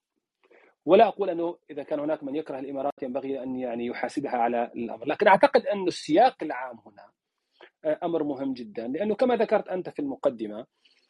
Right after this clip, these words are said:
آه، يحسب لتركيا ويحسب لأردوغان مواقف مشهودة في القضية الفلسطينية، رغم أن لها سقف كما ذكرت أنا قبل قليل،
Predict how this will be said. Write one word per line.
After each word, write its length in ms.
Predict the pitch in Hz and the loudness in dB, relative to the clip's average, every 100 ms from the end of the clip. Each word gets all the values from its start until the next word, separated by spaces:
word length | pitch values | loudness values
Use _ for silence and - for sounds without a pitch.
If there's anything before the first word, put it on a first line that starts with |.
| _ _ 131 | _ _ -4
آه، 40 | |
يحسب 440 | 160 233 - 226 | 0 0 2 2
لتركيا 360 | 180 175 151 147 | 2 2 0 0
ويحسب 320 | 156 - 151 | 0 -2 -2
لأردوغان 340 | 143 143 151 160 | 0 0 2 2
مواقف 460 | 143 170 - - | 4 2 0 -6
مشهودة 520 | 143 - 143 165 131 | -6 -6 -4 -2 -2
في 100 | 113 | -6
القضية 340 | 123 - 120 120 | -8 -6 -4 -4
الفلسطينية، 540 | - 110 - 113 107 | -4 -10 -6 -2 2
رغم 180 | 170 196 | 6 8
أن 120 | 220 | 10
لها 200 | 220 202 | 10 10
سقف 300 | 185 208 - | 6 -2 -8
كما 180 | 160 143 | -12 -10
ذكرت 280 | 135 139 143 | -8 -10 -10
أنا 120 | 135 | -12
قبل 260 | - 120 117 | -12 -12 -6
قليل، 300 | 180 175 | -2 -2